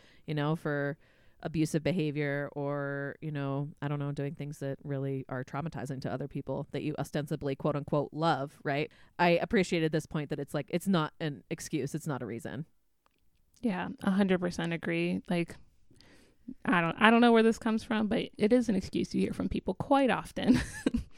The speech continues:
Speaker 1: And I thought that we'd be remiss if we didn't maybe put Malini in this section.
Speaker 2: She's on her way.
Speaker 1: She really
Speaker 2: I think
Speaker 1: is.
Speaker 2: she'll be a villain eventually. <laughs>
Speaker 1: I think that's kind of what they're setting it up maybe to be, like, Priya versus Malini or whatever
Speaker 2: Mm-hmm.
Speaker 1: later on.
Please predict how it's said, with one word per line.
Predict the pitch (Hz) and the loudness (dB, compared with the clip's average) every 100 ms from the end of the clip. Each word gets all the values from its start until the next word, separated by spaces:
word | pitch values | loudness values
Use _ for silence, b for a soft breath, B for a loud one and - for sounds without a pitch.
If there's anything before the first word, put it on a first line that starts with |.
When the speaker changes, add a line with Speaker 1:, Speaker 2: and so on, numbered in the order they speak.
| b b b b | b b b b
Speaker 1:
And | 233 | -2
I | 254 | 0
thought | 285 330 | 2 0
that | 427 - | 0 0
we'd | 285 269 | 2 4
be | 302 | 4
remiss | 302 240 302 302 | 2 2 0 -2
if | - | -2
we | 262 | -2
didn't | 220 262 302 - | 0 -2 -4 -4
maybe | 208 233 285 262 | -2 0 0 -2
put | - 262 233 - | -2 -4 -4 -4
Malini | 202 185 233 339 160 135 135 - - _ _ _ | -2 0 0 0 0 0 -2 -6 -10 _ _ _
in | 185 170 165 156 156 | 2 4 2 -2 2
this | 180 | 2
section. | - 156 151 - 143 147 | 2 -2 0 0 0 2
Speaker 2:
She's | 156 403 | 4 8
on | 202 214 | 10 10
her | 226 185 | 10 8
way. | 180 202 175 175 220 - - _ _ - | 8 8 6 4 2 -2 -20 _ _ -14
Speaker 1:
She | - 220 | 2 6
really | 226 208 190 | 8 8 8
Speaker 2:
I | 202 202 330 | 8 8 8
think | 311 | 6
Speaker 1:
is. | |
Speaker 2:
she'll | - | 8
be | 220 214 | 10 10
a | |
villain | 185 190 185 | 8 8 8
eventually. | 180 175 175 - 233 185 403 - | 6 4 4 2 4 8 8 8
<laughs> | 220 | 4
Speaker 1:
I | |
think | 226 294 | 8 10
that's | 311 330 | 8 6
kind | 339 339 | 4 4
of | 294 | 4
what | 240 | 2
they're | 247 226 | 2 2
setting | 233 226 214 | 2 2 2
it | 196 | 2
up | 202 | 2
maybe | 190 185 208 | 2 2 2
to | 190 202 | 2 2
be, | 185 | 4
like, | 175 170 175 - | 4 4 2 -2
Priya | 185 165 170 | 0 2 2
versus | 160 165 185 185 196 | 2 0 2 2 2
Malini | 165 165 170 175 190 202 | 2 2 2 4 4 2
or | 208 208 | 4 4
whatever | 214 220 240 269 277 285 | 4 4 4 4 4 4
Speaker 2:
Mm-hmm. | 190 | 6
Speaker 1:
later | 269 285 285 | 8 8 6
on. | 277 285 302 | 6 4 0